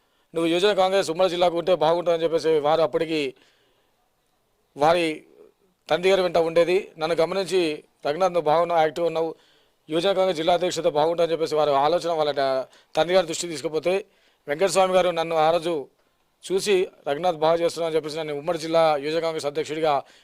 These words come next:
నియమించడం జరిగింది. యువజన కాంగ్రెస్ అధ్యక్షుడిగా నేను ఏడు సంవత్సరాలు బాధ్యతలు నిర్వహించా. ఏది ఏమైనా, ఇవాళ నాకు నిజంగా ఈ పదవికి రావడానికి కృషి చేసినటువంటి నా తోటి కార్యకర్తలు, మిత్రులు, నన్ను ఈ,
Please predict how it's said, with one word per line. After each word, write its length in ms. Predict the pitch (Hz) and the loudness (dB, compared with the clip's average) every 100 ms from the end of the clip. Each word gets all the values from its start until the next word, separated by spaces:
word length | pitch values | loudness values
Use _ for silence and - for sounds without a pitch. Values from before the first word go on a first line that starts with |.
| _ | _
నియమించడం 440 | 147 175 180 165 160 | -4 -2 -2 -4 -2
జరిగింది. 480 | 156 151 175 190 - _ _ _ | -2 0 0 -2 -2 _ _ _
యువజన 240 | 151 165 208 | -4 0 2
కాంగ్రెస్ 300 | 208 202 185 | 2 0 0
అధ్యక్షుడిగా 420 | 165 185 147 185 | -2 -2 -2 -2
నేను 160 | 165 156 | -2 -2
ఏడు 220 | 147 170 | -4 -2
సంవత్సరాలు 560 | 151 151 160 170 143 - _ | -4 -2 0 0 -2 -6 _
బాధ్యతలు 440 | 139 147 175 156 | -4 -2 -2 -2
నిర్వహించా. 480 | 147 156 139 170 190 - _ _ _ _ _ _ _ _ | -2 -2 0 0 -2 -8 _ _ _ _ _ _ _ _
ఏది 220 | 165 202 | 2 4
ఏమైనా, 280 | 208 202 202 | 4 2 0
ఇవాళ 400 | 196 185 180 156 - _ _ _ _ _ | 2 4 4 2 -2 _ _ _ _ _
నాకు 200 | 151 156 | -2 -2
నిజంగా 340 | 160 165 202 | -2 -2 2
ఈ 100 | 190 | 2
పదవికి 340 | 160 160 185 180 | 0 2 2 4
రావడానికి 640 | 170 175 175 170 180 196 - _ _ _ _ - | 4 4 2 0 -2 -4 -6 _ _ _ _ -10
కృషి 160 | 165 | -4
చేసినటువంటి 720 | 156 196 175 180 180 180 165 - _ _ _ _ | 0 0 0 -2 0 0 -2 -6 _ _ _ _
నా 100 | 151 | -2
తోటి 260 | 147 180 175 | 0 0 0
కార్యకర్తలు, 600 | 151 156 170 160 170 170 | 2 2 2 0 -2 -4
మిత్రులు, 500 | 160 147 160 190 196 _ _ _ _ - | -6 -6 -2 0 -2 _ _ _ _ -4
నన్ను 200 | 160 190 | -2 0
ఈ, 100 | 190 | 0